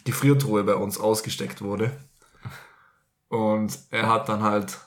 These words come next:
anscheinend, also ich war nicht dabei, aber meine Mom hat erzählt, fuchsteufelswild, ähm, den Schuldigen gesucht. Und das ist für ihn halt dann das Schlimmste, wenn irgendwie sowas passiert im Haushalt.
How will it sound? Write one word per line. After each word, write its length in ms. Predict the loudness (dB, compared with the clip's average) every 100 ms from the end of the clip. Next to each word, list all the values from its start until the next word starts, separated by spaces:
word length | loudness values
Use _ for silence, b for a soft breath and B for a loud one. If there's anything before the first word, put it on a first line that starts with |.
| -8
anscheinend, 600 | -4 -2 2 4 2 0
also 180 | -2 -4
ich 80 | -2
war 80 | -4
nicht 160 | -2
dabei, 180 | -2 -2
aber 80 | 0
meine 200 | -2 -2
Mom 160 | -4
hat 140 | -4 -6
erzählt, 460 | -6 -2 -2 -4 -16 B B B B
fuchsteufelswild, 1000 | -2 -2 2 2 2 -4 -2 0 0 -4 -4
ähm, 360 | -2 -4 -10 -8
den 100 | -6
Schuldigen 440 | 0 0 0 -2 -4
gesucht. 440 | -4 -4 -4 -6
Und 140 | -6
das 120 | -6 -6
ist 140 | -6
für 100 | -6
ihn 180 | -4 -2
halt 260 | -4 -4
dann 160 | -6 -4
das 140 | -6
Schlimmste, 460 | -4 -4 -4 -8 -6
wenn 120 | -4
irgendwie 240 | -4 -2 -4
sowas 320 | 0 0 0
passiert 260 | 0 0 -2
im 120 | 0
Haushalt. 480 | 2 2 2 0